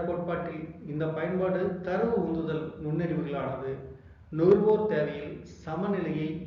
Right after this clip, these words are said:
எவ்வாறு தோராயமாக உருவாக்க முடியும் என்பதை விளக்குகின்றது. இது தற்போதைய நலன்கள் மற்றும் போக்குகளுடன் விநியோகத்தை சிறப்பாக சீரமைக்க நிறுவனங்களுக்கு உதவியாக இருக்கின்றது.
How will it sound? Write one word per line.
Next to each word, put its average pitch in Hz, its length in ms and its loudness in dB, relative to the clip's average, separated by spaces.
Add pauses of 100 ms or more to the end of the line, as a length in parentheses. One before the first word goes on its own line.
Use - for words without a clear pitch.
(120)
எவ்வாறு 202 440 2 (160)
தோராயமாக 185 540 2 (100)
உருவாக்க 180 340 4 (140)
முடியும் 135 320 -4 (540)
என்பதை 156 320 4 (140)
விளக்குகின்றது. 127 640 -2 (800)
இது 226 140 8 (320)
தற்போதைய 196 520 -2 (100)
நலன்கள் 156 420 -2 (260)
மற்றும் 175 400 -4
போக்குகளுடன் 143 600 -2 (640)
விநியோகத்தை 220 600 6 (380)
சிறப்பாக 208 540 2 (100)
சீரமைக்க 156 460 -2 (640)
நிறுவனங்களுக்கு 156 800 2 (580)
உதவியாக 156 420 2 (120)
இருக்கின்றது. 127 500 -4